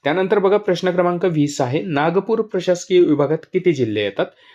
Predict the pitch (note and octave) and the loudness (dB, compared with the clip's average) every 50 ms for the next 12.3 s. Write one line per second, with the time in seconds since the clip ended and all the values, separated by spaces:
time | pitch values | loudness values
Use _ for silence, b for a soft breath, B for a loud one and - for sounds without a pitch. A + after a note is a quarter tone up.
0 | b b - D#3+ F3 F#3 F#3 A3 G#3+ G3 - - - G3+ F3 F#3+ A3+ G3 G3 G3+ | b b -2 0 0 2 2 0 -4 -4 -8 -4 -2 -2 0 2 0 0 0 -2
1 | F#3+ F3+ F3+ F3 F3 F#3 F3 - F3 E3 F3 F3+ E3+ C3 A2+ A#2 - D3 B2+ B2 | 0 0 0 0 -2 -6 -4 -2 0 0 0 0 0 -2 -2 -2 -4 -6 -2 -2
2 | C3 C#3+ D3+ F3 E3 F#3+ F3+ F#3+ - - D3+ C3 - C3+ B2+ - - - B2+ B2 | 0 0 -2 -2 -2 -4 -4 -4 -6 -6 -8 -6 -6 -8 -8 -8 -8 -4 -2 -2
3 | B2 A#2+ A2+ A#2 G#2+ G2+ A2+ A2+ G#2+ G#2+ G#2 G#2+ A2 A2 A2 - _ _ _ - | 0 -2 0 0 0 -2 -2 -8 -8 -8 -8 -6 -6 -6 -6 -8 _ _ _ -2
4 | C3 A#2 - D#3 A3+ - b b b b b b b b - B2+ A#2+ B2 B2+ B2+ | -2 2 2 0 -2 -2 b b b b b b b b -4 -2 -2 -2 0 0
5 | D#3+ A3 C4+ - D3+ C3 B2+ A#2+ A#2+ - - D3+ C#3+ C#3+ C3+ C3+ - E3+ G3 A#3+ | -2 -2 -2 -8 -6 -4 -2 -2 -4 -4 -4 -2 0 0 0 0 -2 -4 -4 -4
6 | b b b b b b b - A#2+ C3 C3+ C#3 C3+ C#3 D#3+ G3+ A#3+ - _ _ | b b b b b b b 0 2 2 2 2 0 -2 -2 -2 -4 -8 _ _
7 | - C3 B2+ B2+ C3 C3 B2+ B2+ B2+ C#3+ E3+ G#3 - _ - C#3 B2+ B2+ C#3 D#3+ | -12 -4 -2 -2 -2 0 0 0 0 0 -2 -4 -6 _ -18 -14 -2 2 2 2
8 | F#3 G3 G3 D#3+ A#2 G2+ - - _ _ _ - - E3 F3 F#3 F#3 F3+ - - | 2 2 2 2 0 0 -2 -10 _ _ _ -6 -4 -2 -2 2 0 0 0 0
9 | B2 B2+ - - C#3 C3+ C3+ C3+ C#3 D3+ F3+ F#3+ A3 G#3+ - D#3+ A#2+ A2 G#2+ A2+ | -2 -4 -4 -8 -6 -6 -6 -2 2 2 2 2 2 0 0 -2 -2 -2 -2 -6
10 | D#3 - B B B B B B - E3 F#3 F#3+ F#3+ A3+ G#3+ G3+ - - - F#3 | -8 -10 B B B B B B 0 2 2 2 2 0 -2 -2 -2 -2 -2 -2
11 | E3+ G3+ A3+ G3+ G3 G3+ E3 D3 C#3+ C#3 C#3 C#3 D#3 - D#3 C3 A#2 A#2 A2+ A2+ | 0 0 0 0 0 0 0 0 0 0 -4 -6 -6 -4 -2 -2 -2 -2 -2 -2
12 | A#2 A#2 - C#3 D#3 | -4 -4 -2 -4 -4